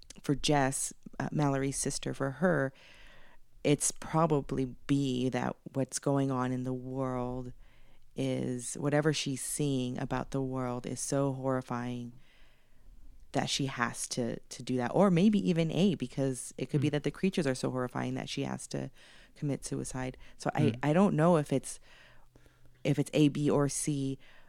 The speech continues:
Speaker 1: across the board. I think it's a, a mixture of that, of depending on the character.
Speaker 2: Yeah. Um, for me, I think just going to the A, B, and C, I'm really drawn to C, uh, for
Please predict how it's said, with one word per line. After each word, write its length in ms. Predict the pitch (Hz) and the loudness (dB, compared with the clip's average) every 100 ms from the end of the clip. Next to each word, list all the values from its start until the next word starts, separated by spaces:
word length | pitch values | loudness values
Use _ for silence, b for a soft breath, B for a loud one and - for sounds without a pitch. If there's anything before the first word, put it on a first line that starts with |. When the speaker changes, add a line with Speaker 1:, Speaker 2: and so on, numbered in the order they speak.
| - | -6
Speaker 1:
across 420 | 135 - 143 135 | -6 0 0 2
the 100 | - | 0
board. 240 | 127 151 127 | 2 4 4
I 80 | 127 | 0
think 240 | 139 139 | -4 -6
it's 140 | - | -4
a, 140 | 127 123 | -4 -2
a 100 | 135 | -2
mixture 460 | 131 151 - - 117 | 0 -2 -2 -2 -2
of 120 | 117 | -2
that, 180 | 120 - | -6 -6
of 300 | 127 127 - | -6 -6 -6
depending 320 | - 147 139 | -4 0 0
on 80 | 127 | 0
the 60 | 123 | -2
character. 540 | - 135 - 123 127 - - - - | -4 -4 -4 -6 -8 -12 -20 -20 -16
Speaker 2:
Yeah. 260 | 139 113 113 120 - 123 | -10 -8 -8 -10 -8 2
Um, 460 | 127 117 110 117 - - | 4 4 0 -4 -14 -16
for 240 | - 127 | 2 6
me, 200 | 131 143 | 8 6
I 60 | 123 | 4
think 200 | 123 113 | 2 0
just 200 | 113 - | -2 -2
going 280 | 113 113 107 | -2 -2 -4
to 140 | 107 | -4
the 160 | 110 107 | -2 -2
A, 60 | 113 | -2
B, 160 | 110 | -2
and 140 | 104 110 | -4 -4
C, 360 | - 107 113 - | -4 -2 -4 -2
I'm 200 | 117 113 | -2 0
really 220 | 110 107 | -2 -4
drawn 260 | 117 110 | -4 -4
to 100 | 110 | -6
C, 600 | 110 - - 107 113 131 - - - | -6 -4 -4 -4 -2 -4 -6 -20 -8
uh, 280 | 117 113 110 | -2 -2 -2
for 500 | 117 117 110 107 92 | -4 -4 -2 -2 -4